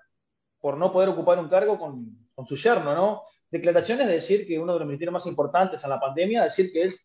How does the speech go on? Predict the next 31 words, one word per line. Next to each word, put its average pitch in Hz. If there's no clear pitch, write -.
no 170
quería 170
estar 180
o 185
que 160
era 170
un, 139
no, 156
no 170
se, 160
no 170
se 165
sentía 151
a 156
gusto 170
con 143
lo 127
que 123
tenía 143
que 127
hacer. 175
Ya 185
desde 208
ese 196
momento 180
empezamos 170
de 147
que 165
realmente 151
es 143
muy 160